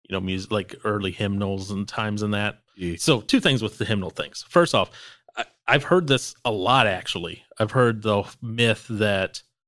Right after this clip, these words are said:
Speaker 1: a lot of hymns borrow, like, old, um, bar tunes, you know, bar, like, bar songs as
Speaker 2: Yeah.
Speaker 1: their basis. That's actually a myth. I was reading some actual, some,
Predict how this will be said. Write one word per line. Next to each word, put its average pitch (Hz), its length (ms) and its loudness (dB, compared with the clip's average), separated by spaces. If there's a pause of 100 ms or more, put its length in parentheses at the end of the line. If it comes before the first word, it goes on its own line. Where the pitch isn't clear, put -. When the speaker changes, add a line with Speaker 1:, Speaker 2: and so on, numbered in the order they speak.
(220)
Speaker 1:
a 95 160 2
lot 104 200 0
of 101 100 -4
hymns 107 220 -2
borrow, 98 360 0
like, 87 400 -8
old, 101 320 -4 (160)
um, - 480 -10 (760)
bar 95 260 2
tunes, 143 540 -2 (560)
you 127 140 4
know, 107 160 2
bar, 104 320 -2
like, 104 360 -4
bar 101 200 0
songs 113 360 0
as 107 120 6
Speaker 2:
Yeah. 127 80 6
Speaker 1:
their 120 120 6
basis. 107 440 2 (340)
That's 110 160 0
actually 123 240 2
a 104 40 2
myth. 107 260 4
I 101 40 2
was 98 120 0
reading 101 160 0
some 95 260 -2
actual, 95 340 -4
some, 98 320 -6